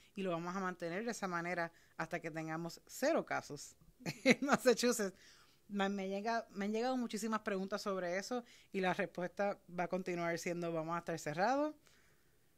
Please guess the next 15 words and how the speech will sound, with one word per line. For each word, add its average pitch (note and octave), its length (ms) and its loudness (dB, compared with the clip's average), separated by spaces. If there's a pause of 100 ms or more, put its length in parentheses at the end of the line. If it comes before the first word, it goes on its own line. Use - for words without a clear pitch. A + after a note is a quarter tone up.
ah, E3 160 0
y F3 100 0
haciendo F#3 340 -4
ta-, F#3 200 -2
la E3+ 120 -2
teleterapia E3+ 760 0
a E3+ 40 2
través D#3 240 0
de D#3+ 60 -2
teléfono, G3 680 0 (380)
ah, D#3 440 2
o D3+ 120 -2
nuestra D#3+ 760 0 (1500)
portal F#3 380 2
virtual, G3+ 640 2